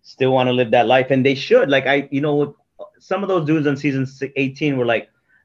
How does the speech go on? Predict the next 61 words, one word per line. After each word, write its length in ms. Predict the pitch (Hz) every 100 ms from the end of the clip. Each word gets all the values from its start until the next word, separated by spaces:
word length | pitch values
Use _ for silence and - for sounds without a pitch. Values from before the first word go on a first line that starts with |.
| _ _ _
you 80 | 131
know, 220 | 127 123
everyone 340 | 127 135 151 143
was 100 | 131
like, 160 | 127
"Hey," 380 | 139 127 117 98
you 100 | 123
know, 220 | 117 107 104
we, 240 | 107 117 -
when 220 | 117 120
we 80 | 123
said 200 | - 113
bye 160 | 120 135
to 80 | 120
them, 220 | 107 101
we're 80 | 104
like, 100 | 95
"Hey, 140 | 127
reach 240 | 98 104 151
out 220 | 147 123
anytime 300 | 120 120 117
you 40 | 117
need 140 | 143
something." 260 | 156 147 151
And 80 | 147
some 100 | 185
people 220 | 233 202
reached 240 | 208 208
out, 380 | 214 190 117 - _ _ _ _ _ _
and, 300 | 151 156 156
you 80 | 156
know, 100 | 156
they're 120 | 135
like, 160 | 135 120
"What's 240 | 127 131
your, 320 | 135 123 120 -
what, 380 | 107 104 120 -
what 180 | - 120
is 220 | 123 113
your 500 | 117 113 113 110 107 -
advice?" 480 | 110 - 110 - -
And 80 | 113
I 40 |
was 80 | 139
like, 140 | 139
"Live 180 | 110 135
it 40 | 151
up, 160 | 135
man." 300 | 110 110 117 - _ _ _ _ _
Live 180 | 117 139
it 60 | 147
up, 100 | 151
because 220 | - 120
in 60 | 113
a 20 |
year, 380 | 113 127 156 - _
no 340 | 92 95 98 110
one's 180 | 110 107
gonna 140 | 104
remember 260 | 98 95 87
who, 260 | 90 82